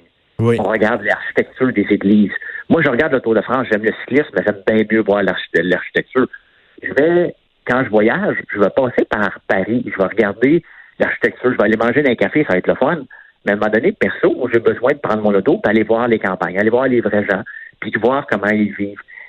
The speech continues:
Speaker 2: Et là, moi, Richard, je l'ai déjà fait sur ma page Facebook, j'ai demandé aux gens de me nommer le dernier, euh, ministre de l'Agriculture digne de ce nom au Québec.
Speaker 1: Garon.
Speaker 2: Et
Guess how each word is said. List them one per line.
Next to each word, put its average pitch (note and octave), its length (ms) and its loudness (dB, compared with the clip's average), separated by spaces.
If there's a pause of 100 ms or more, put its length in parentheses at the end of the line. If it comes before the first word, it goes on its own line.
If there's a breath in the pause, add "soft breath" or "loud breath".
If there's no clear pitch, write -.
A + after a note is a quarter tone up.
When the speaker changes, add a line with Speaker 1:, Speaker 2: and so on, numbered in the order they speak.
(220 loud breath)
Speaker 2:
Et - 280 2 (1000)
là, D3+ 240 4
moi, G#3+ 240 2
Richard, D#3+ 380 0
je A2 80 -4
l'ai B2 80 2
déjà F#3+ 160 2
fait D4+ 100 0
sur - 140 -8
ma G2 80 -2
page A2 240 0
Facebook, A2+ 440 0
j'ai G#2 60 2
demandé G#2+ 300 0
aux A#2 140 2
gens D3+ 200 -2
de G#2+ 60 0
me G2 180 -2
nommer B2 220 0
le G2+ 100 2
dernier, B2+ 480 -6 (580 soft breath)
euh, G2 60 0 (100)
ministre C3+ 280 2
de B2 40 2
l'Agriculture A#2 600 0 (160)
digne E3 180 2
de A#2+ 180 2
ce G#2 120 2
nom A2+ 360 -2 (300)
au - 60 -2
Québec. G2+ 320 -2 (320)
Speaker 1:
Garon. B2+ 400 2
Speaker 2:
Et - 40 -6